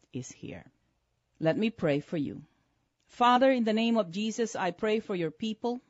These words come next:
Open their eyes, O God, and make their ears sensitive to your voice. God, it is your heart's desire that your people will mature,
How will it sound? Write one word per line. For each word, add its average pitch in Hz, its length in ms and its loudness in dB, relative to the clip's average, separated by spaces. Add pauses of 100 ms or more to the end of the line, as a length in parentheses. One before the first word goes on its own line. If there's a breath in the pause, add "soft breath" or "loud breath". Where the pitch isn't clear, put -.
(100)
Open 262 400 6
their 262 220 4
eyes, 208 480 0
O 208 80 2
God, 147 460 2
and 165 200 2
make 208 240 0
their 226 240 0
ears 170 400 -2
sensitive 180 680 -2
to 185 80 -6
your 160 160 0
voice. 143 640 -6 (340)
God, 233 440 6
it 220 120 -2
is 254 240 2
your 240 140 4
heart's 247 360 0
desire 180 880 -4 (120)
that 165 220 -2
your 165 120 0
people 247 580 2
will 220 160 4
mature, 156 720 -2